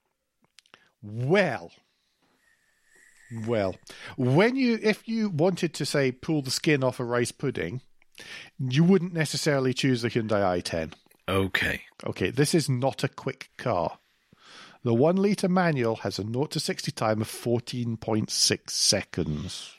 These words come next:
Speaker 2: So that sounds like for, perfect for people who've just passed a test.
Speaker 1: The automated <laughs> manual, exactly,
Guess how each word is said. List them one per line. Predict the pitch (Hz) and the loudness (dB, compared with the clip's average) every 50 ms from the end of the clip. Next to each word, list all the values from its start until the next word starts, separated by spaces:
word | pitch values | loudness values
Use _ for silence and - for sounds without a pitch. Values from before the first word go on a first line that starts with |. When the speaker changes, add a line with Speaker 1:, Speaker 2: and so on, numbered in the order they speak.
| - | -10
Speaker 2:
So | - - - - 104 95 95 | -4 0 0 2 2 2 -2
that | 85 87 98 107 110 113 - - | -4 -2 0 0 0 0 0 0
sounds | - - - - - 95 95 95 90 85 82 - | 2 4 4 4 4 2 -2 -2 -4 -6 -6 -4
like | 92 87 85 90 - - | -2 0 -2 -2 -2 -6
for, | - - - - 85 82 76 - | -12 -14 -12 -12 -12 -12 -12 -14
perfect | - - - 123 113 - - - - - | -10 -4 -4 -4 -4 -4 -8 -12 -14 -14
for | - - | -20 -20
people | _ - 120 104 - - 101 | _ -6 -6 -6 -4 -6 -6
who've | - 87 82 - _ | -6 -6 -10 -6 _
just | - - - - - - | 0 0 0 0 0 -2
passed | - 170 160 - - - | -6 -2 -2 -2 -4 -2
a | - | -6
test. | - - 98 82 82 - - 117 - - - - - - - - - - | 0 0 0 0 2 2 2 2 0 -2 -4 -16 -20 -18 -16 -16 -8 2
Speaker 1:
The | 285 180 | 4 6
automated | 160 180 196 190 - - - 175 147 151 156 151 147 - 156 135 | 6 8 6 4 2 0 -2 0 2 2 2 2 2 0 -2 -2
<laughs> | 131 | 0
manual, | 131 139 143 147 147 147 135 95 87 95 - - | 0 0 2 2 2 2 0 0 0 -2 -4 -6
exactly, | 117 101 92 107 104 92 95 - - 87 82 | -10 -8 -6 -6 -6 -6 -6 -8 -10 -12 -10